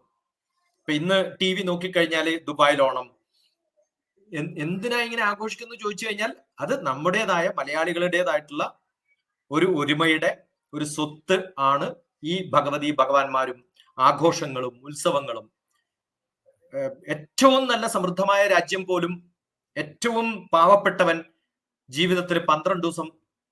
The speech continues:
സമിക്ഷമായിട്ട് ഭക്ഷണം കഴിച്ചിട്ടുണ്ടാവില്ല. പക്ഷെ ഭാരതത്തില് എത്ര പൂറായിട്ടുള്ള മനുഷ്യനും മാസത്തിൽ ഒരു ദിവസം, പന്ത്രണ്ട് ദിവസം എന്നതുകൊണ്ടാ പറഞ്ഞത്, കാരണം എല്ലാ മാസവും ഒരാഘോഷങ്ങളെങ്കിലും ഉള്ള ഒരു രാജ്യമാണ് ഭാരതം,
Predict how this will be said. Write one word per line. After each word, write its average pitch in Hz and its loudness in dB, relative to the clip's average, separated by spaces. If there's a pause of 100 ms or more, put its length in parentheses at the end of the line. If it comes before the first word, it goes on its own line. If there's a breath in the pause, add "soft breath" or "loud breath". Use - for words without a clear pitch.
(220)
സമിക്ഷമായിട്ട് 156 -2
ഭക്ഷണം 147 -2
കഴിച്ചിട്ടുണ്ടാവില്ല. 117 -10 (1000)
പക്ഷെ 185 -4
ഭാരതത്തില് 175 4
എത്ര - 2
പൂറായിട്ടുള്ള 180 4
മനുഷ്യനും 127 -10 (1000)
മാസത്തിൽ 175 4
ഒരു 190 0
ദിവസം, 165 2
പന്ത്രണ്ട് 143 -4
ദിവസം 160 -4
എന്നതുകൊണ്ടാ 143 0
പറഞ്ഞത്, - -6 (120)
കാരണം 147 2
എല്ലാ 175 4
മാസവും 208 2 (300)
ഒരാഘോഷങ്ങളെങ്കിലും 190 4
ഉള്ള 151 -2 (760)
ഒരു 160 -2
രാജ്യമാണ് 143 2
ഭാരതം, - -14